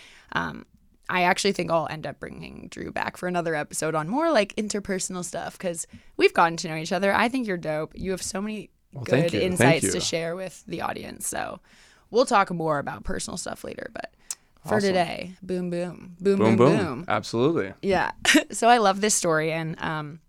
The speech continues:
Speaker 1: I'm just gonna let you kinda give a little background. But first, just as a disclaimer, guys, this, to keep you sticking around in this episode,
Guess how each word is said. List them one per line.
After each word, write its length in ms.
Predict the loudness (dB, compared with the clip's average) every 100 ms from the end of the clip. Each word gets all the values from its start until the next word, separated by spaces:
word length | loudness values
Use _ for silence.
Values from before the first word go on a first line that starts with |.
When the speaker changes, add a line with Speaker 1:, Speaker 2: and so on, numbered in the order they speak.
| _ -2
Speaker 1:
I'm 120 | 0
just 160 | 2 4
gonna 220 | 4 6
let 160 | 4 4
you 280 | 2 0 2
kinda 240 | 2 0
give 400 | 0 -2 -2 -6 -14 -20 -18 -2
a 40 |
little 160 | 2 4
background. 420 | 4 4 2 2
But 180 | 2 4
first, 380 | 6 6 6 0
just 220 | 0 0 -12 4
as 140 | 6
a 60 | 6
disclaimer, 440 | 4 6 6 6
guys, 280 | 4 4 4
this, 240 | 4 4 4 _ _ -6 0
to 100 | 2
keep 260 | 4 6
you 100 | 6
sticking 520 | 4 4 4 6 6 4
around 300 | 6 4 4
in 100 | 0
this 140 | 0
episode, 480 | -2 -2 2 4 4